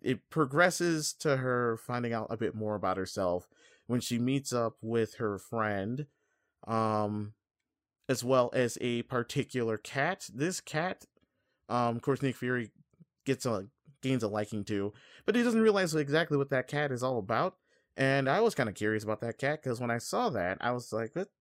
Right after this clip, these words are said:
that, that doesn't seem right." Um, come to find out, it is a Flerken, which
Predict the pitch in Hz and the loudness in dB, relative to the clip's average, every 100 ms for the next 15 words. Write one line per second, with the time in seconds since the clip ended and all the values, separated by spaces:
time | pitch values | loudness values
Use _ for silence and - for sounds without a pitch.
0 | - 165 - _ 123 101 95 87 - 285 | -10 -10 -10 _ -10 -8 -8 -6 -2 0
1 | 156 76 62 _ - - _ - 123 123 | 0 -4 -10 _ -20 -20 _ -2 0 2
2 | 123 120 127 151 170 135 156 156 135 202 | 0 -2 -2 0 0 0 0 2 2 0
3 | - 123 120 110 101 - 156 214 113 104 | 0 0 0 -2 -4 -4 0 0 0 -2
4 | 131 - 117 - | -4 -4 -6 -6